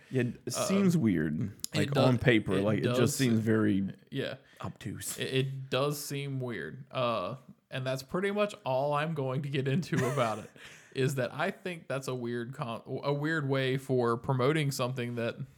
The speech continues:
Speaker 2: you're, you're putting out there as a sales product. Now, granted, um, you're not hurting. You're, you have, you have hardware in other places, and you're basically saying to everybody, just like you, they did with Minecraft, "Hey, we want you to experience things. We don't wanna tie you down to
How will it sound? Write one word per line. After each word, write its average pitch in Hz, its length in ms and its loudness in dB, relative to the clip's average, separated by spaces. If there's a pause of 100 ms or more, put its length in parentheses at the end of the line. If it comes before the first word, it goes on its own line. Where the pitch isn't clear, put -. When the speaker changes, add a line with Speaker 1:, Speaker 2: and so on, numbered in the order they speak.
(320)
Speaker 2:
you're, 117 320 -6 (100)
you're 123 140 -4
putting 131 320 0
out 120 180 -4
there 110 200 -2
as 113 100 -4
a - 60 -12
sales 110 320 -6
product. - 480 -6
Now, 127 100 -4
granted, 131 540 -4 (800)
um, 120 140 -4
you're 135 200 0
not 160 200 2
hurting. 117 440 0
You're, 123 240 -6
you 135 180 2
have, 127 720 0 (160)
you 139 140 -2
have 135 240 2
hardware 120 580 2
in 117 120 -4
other 117 200 -4
places, 143 720 0
and 117 500 -8
you're 143 180 -2
basically 170 440 -2
saying 156 380 -2
to 120 80 -2
everybody, 113 640 -6
just 135 160 -6
like 160 140 -2
you, 190 80 -2
they 160 180 2
did 196 100 4
with 233 140 0
Minecraft, 135 560 2 (240)
"Hey, 185 240 2 (720)
we 160 100 6
want 220 240 4
you 175 60 2
to 151 100 2
experience 131 580 2
things. 123 320 0
We 131 120 -2
don't 131 120 -6
wanna 123 180 -2
tie - 260 6
you 131 200 8
down 123 420 6
to 120 300 2